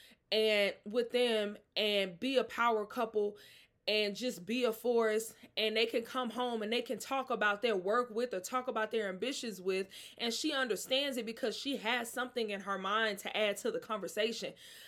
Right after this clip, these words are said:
Not all men just want yes women. Not all men just, bro, like, t-, I'm telling you, stop listening to these negative messages, 'cause what you hear will affect what you believe.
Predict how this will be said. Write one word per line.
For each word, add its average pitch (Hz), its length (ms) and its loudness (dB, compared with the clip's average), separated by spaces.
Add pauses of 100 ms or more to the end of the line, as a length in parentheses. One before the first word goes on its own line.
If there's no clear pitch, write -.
(120)
Not 311 360 10
all 311 240 8
men 277 640 0 (420)
just 302 320 -2
want 240 400 2
yes 269 320 2
women. 247 520 0 (280)
Not 277 280 6
all 320 280 6
men 294 320 -2
just, 294 140 -4 (160)
bro, 269 280 2
like, 262 300 4 (240)
t-, - 120 -14
I'm 220 140 -4
telling 262 340 -2
you, 185 120 -8 (240)
stop 392 380 2
listening 381 540 4 (100)
to 349 160 4
these 294 260 0
negative 254 480 2
messages, 247 640 -2 (260)
'cause 240 200 4
what 240 320 6
you 453 140 12
hear 370 380 12
will 285 200 0
affect 320 400 2
what 269 240 2
you 294 100 -2
believe. 208 520 -2